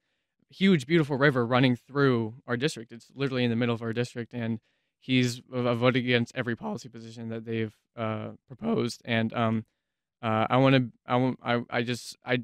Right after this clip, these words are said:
I don't feel like that's right for our district. I don't feel like that's right for our state, and I wanna be a,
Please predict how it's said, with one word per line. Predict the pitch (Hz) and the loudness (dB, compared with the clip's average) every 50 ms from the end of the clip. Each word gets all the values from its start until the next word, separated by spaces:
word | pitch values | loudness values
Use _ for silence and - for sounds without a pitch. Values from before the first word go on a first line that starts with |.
| - - | -4 -2
I | 131 127 | 0 4
don't | 123 139 127 | 4 4 4
feel | - 147 | 4 2
like | 131 131 120 | 2 2 2
that's | 131 127 120 - | 2 -2 -2 -2
right | 135 127 127 | -2 -2 -2
for | - - 131 123 | -2 -2 -2 -2
our | 120 120 120 120 120 | 0 0 0 0 -2
district. | 120 120 - 139 139 - 175 156 - | -2 -6 -8 -8 -6 -6 -6 -4 -2
I | 127 | 0
don't | 120 123 120 120 | 2 2 0 0
feel | - 123 | 0 -2
like | 120 117 117 - _ | -2 -2 -2 -4 _
that's | - 127 120 - | -8 -8 -6 -6
right | 123 123 - | -6 -6 -6
for | 135 131 | -6 -8
our | 123 120 | -8 -8
state, | - - 135 - | -8 -8 -8 -8
and | - 120 117 | -6 -6 -4
I | 117 | -2
wanna | 117 117 117 117 117 117 123 - _ _ _ | -2 -2 -2 -2 -2 -4 -6 -10 _ _ _
be | - 123 120 | -2 2 2
a, | 117 113 | 2 2